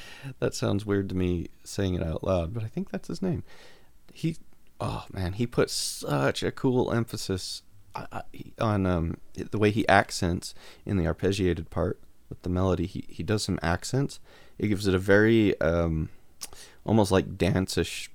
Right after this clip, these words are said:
salsa feel. It's really cool. That's a, such a great recording.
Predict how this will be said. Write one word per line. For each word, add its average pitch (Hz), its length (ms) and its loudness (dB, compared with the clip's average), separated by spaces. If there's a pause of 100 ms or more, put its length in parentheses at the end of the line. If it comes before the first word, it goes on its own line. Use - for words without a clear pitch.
(240)
salsa - 520 4
feel. 78 360 2
It's - 240 4
really 98 680 2
cool. 87 380 -2 (180)
That's - 220 4
a, 90 60 0
such - 380 4
a 104 40 2
great 95 220 4
recording. 85 460 0